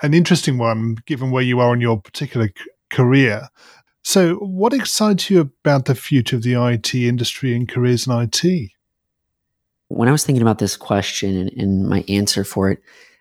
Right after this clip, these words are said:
Speaker 2: I was thinking from a developer's mindset, you know, thinking about, like, different languages or,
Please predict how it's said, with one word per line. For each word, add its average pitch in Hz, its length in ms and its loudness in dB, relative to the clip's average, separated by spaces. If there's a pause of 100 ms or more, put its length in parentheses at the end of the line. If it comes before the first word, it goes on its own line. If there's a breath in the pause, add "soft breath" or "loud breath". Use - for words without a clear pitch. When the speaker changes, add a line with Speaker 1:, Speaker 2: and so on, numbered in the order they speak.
(180 soft breath)
Speaker 2:
I 113 160 0
was 123 220 2
thinking 113 400 0
from 104 200 0
a 98 60 2
developer's 110 680 -4
mindset, 170 640 0 (500 soft breath)
you 113 120 2
know, 104 140 4
thinking 107 380 -2
about, 98 640 0 (720)
like, - 220 -10
different 131 320 0
languages 107 720 0
or, 95 440 0